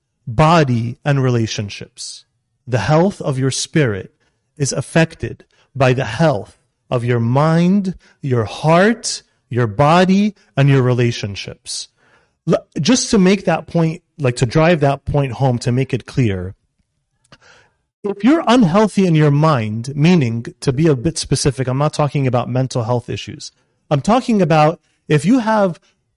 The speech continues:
poor theology, if your theology is messed up,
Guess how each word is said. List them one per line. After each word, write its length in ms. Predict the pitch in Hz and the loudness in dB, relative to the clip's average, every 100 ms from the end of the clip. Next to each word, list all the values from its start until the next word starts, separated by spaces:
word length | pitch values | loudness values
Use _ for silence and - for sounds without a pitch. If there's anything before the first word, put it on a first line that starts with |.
| _ | _
poor 380 | - 254 247 214 | 0 4 4 4
theology, 840 | - 190 160 165 147 98 98 - _ _ _ _ _ _ _ _ _ _ _ _ _ _ - | 2 2 4 4 2 0 -8 -16 _ _ _ _ _ _ _ _ _ _ _ _ _ _ -10
if 120 | 147 | 0
your 160 | 208 269 | 2 2
theology 880 | - 196 170 220 190 117 120 110 - _ _ | 2 2 4 4 2 0 -4 -6 -10 _ _
is 200 | 165 135 | -2 2
messed 380 | 160 190 - - | 2 2 0 0
up, 280 | 147 - | -2 -4